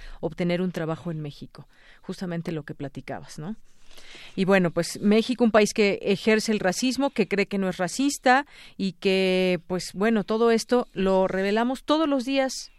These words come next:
con las personas con las que nos involucramos, comentarios cuando la gente se pelea, de pronto también sale, sale su racismo a flote, sale ese,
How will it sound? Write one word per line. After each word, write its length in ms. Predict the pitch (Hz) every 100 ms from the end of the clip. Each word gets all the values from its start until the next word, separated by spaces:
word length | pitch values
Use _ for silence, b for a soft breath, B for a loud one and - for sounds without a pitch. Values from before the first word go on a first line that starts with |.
| -
con 200 | 208 196
las 140 | 190
personas 360 | - 185 214 214
con 120 | 202
las 140 | 170
que 100 | -
nos 200 | 175 165
involucramos, 600 | 170 170 165 190 202 208
comentarios 680 | - 196 190 185 214 214 214
cuando 360 | 190 180 180 165 B B
la 100 | 180
gente 260 | 180 202 202
se 120 | -
pelea, 480 | - 175 185 190 190
de 100 | 170
pronto 380 | 185 180 185 175
también 500 | 175 160 180 180 180
sale, 500 | - 175 180 180 160 b b
sale 260 | - 190 180
su 160 | - 170
racismo 440 | 165 202 165 180
a 20 |
flote, 460 | - 190 185 - 180
sale 340 | - 170 175
ese, 340 | 170 185 170